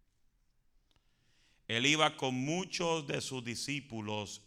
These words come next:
y una gran multitud. Ve, donde quiera que él iba, siempre lo seguía la gente.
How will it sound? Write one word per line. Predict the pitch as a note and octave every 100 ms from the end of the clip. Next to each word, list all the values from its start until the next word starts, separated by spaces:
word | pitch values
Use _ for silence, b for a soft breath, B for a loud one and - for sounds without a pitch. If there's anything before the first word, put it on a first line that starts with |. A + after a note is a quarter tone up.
| -
y | A2+
una | B2+ C3+ A#2+
gran | G#2+ A#2 C3+ D3 D3 D#3 - b b _
multitud. | G#2+ A2 G2+ F#2 G#2 - A2 F#2+ - - - - _ _ _ _ _ _ _ _ _ _
Ve, | A#2
donde | A2+ G#2+ F#2
quiera | A#2 A#2+
que | A#2+
él | B2
iba, | B2 A#2
siempre | - A#2+ A#2+ G#2+ G2+
lo |
seguía | F#2+ G2 F#2+ G2
la | F#2+
gente. | F2+ D2+ - -